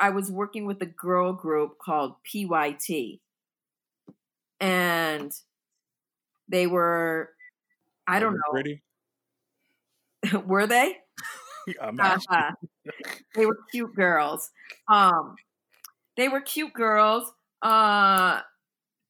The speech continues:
Speaker 1: just had no idea, you know? Five girls,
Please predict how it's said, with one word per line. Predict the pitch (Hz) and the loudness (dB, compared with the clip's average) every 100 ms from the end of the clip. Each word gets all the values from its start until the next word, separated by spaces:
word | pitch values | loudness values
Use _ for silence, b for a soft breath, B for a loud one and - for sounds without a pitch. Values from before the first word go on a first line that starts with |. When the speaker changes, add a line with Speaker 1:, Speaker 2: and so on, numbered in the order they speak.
| _ _ _ _ _ _ | _ _ _ _ _ _
Speaker 1:
just | 202 277 | -6 -4
had | 277 233 220 | 0 0 2
no | 214 202 | 0 4
idea, | 185 180 165 120 98 - | 4 2 -4 -6 -8 -8
you | 190 | -4
know? | 185 160 160 196 - _ _ _ - - _ _ _ | 0 2 0 -2 -16 _ _ _ -16 -16 _ _ _
Five | - 208 220 214 | 2 6 6 4
girls, | 208 185 175 170 170 175 - | 2 4 4 4 0 -4 -14